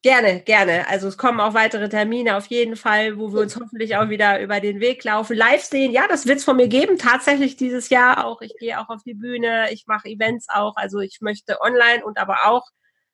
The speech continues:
auf der Bühne stehen. Ich möchte den Leuten auch ins, äh,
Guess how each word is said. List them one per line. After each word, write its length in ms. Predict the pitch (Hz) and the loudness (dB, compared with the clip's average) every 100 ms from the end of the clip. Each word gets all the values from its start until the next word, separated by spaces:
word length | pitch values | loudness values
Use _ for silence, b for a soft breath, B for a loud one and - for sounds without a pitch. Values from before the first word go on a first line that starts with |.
| - | -8
auf 180 | 220 - | -6 -2
der 140 | 220 | -2
Bühne 280 | 170 208 196 | 0 0 0
stehen. 320 | - 180 170 | -2 -4 -6
Ich 140 | 175 | -4
möchte 240 | 190 202 196 | -6 -6 -8
den 120 | 185 | -4
Leuten 360 | 185 190 196 196 | 2 2 2 -2
auch 200 | 180 180 - | -2 -4 -8
ins, 360 | 196 190 - | -8 -8 -8
äh, 300 | 185 185 180 | -2 0 0